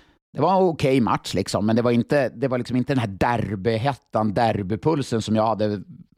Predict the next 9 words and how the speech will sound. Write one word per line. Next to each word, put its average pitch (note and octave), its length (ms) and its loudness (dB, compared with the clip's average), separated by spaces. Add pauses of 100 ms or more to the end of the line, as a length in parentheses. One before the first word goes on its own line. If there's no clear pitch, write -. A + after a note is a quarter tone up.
(140)
förhoppningar C3+ 560 -2
kring G2+ 260 -4
att F#2+ 160 -6
det G2+ 100 -2
skulle, F#2+ 360 -2
skulle G#2 200 2
se G2 120 0
ut. F2+ 200 0
Men B2 200 2